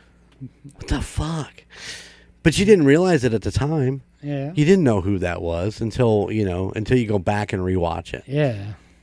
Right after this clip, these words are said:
Speaker 2: Yeah, because Married with Children hadn't come out yet,
Speaker 1: No.
Speaker 2: probably.
Speaker 1: Definitely not.
Speaker 2: Yeah.
Speaker 1: Yeah, so it's, it's pretty intense to, to th-, even think about how these guys got started. But a lot of 'em got
Speaker 2: Yeah.
Speaker 1: started on this show.
Speaker 2: Oh, yeah.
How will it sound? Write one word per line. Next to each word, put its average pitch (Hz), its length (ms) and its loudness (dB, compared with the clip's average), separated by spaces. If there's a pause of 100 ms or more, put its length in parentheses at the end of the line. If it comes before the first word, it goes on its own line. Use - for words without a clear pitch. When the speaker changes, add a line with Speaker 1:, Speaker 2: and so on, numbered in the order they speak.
(680)
Speaker 2:
Yeah, 156 140 -2
because 131 280 -2
Married 156 340 2
with 135 120 -4
Children 143 440 -4
hadn't 127 300 -6
come 120 200 -2
out 123 220 -4
yet, 123 180 -8
Speaker 1:
No. 101 340 2
Speaker 2:
probably. 131 460 -8 (220)
Speaker 1:
Definitely 107 360 -2
not. 87 260 -4 (140)
Speaker 2:
Yeah. 120 200 -16 (460)
Speaker 1:
Yeah, 110 200 2 (200)
so 104 240 2
it's, 101 240 -2
it's 107 220 -4
pretty 117 280 0
intense 98 460 -4
to, 92 220 -6 (540)
to 110 100 -2
th-, - 160 -12
even 101 200 0
think 98 200 -4
about 87 300 -6
how 90 180 -4
these 90 220 -6
guys 90 240 -6
got 90 160 -6
started. 98 240 -4
But 120 120 2
a 113 60 0
lot 107 180 2
of 139 60 0
'em 147 40 -2
got 135 140 0
Speaker 2:
Yeah. 143 60 -4
Speaker 1:
started 143 300 0
on 98 160 0
this 95 140 -4
show. 113 280 -4 (200)
Speaker 2:
Oh, 170 140 -6
yeah. 220 180 -12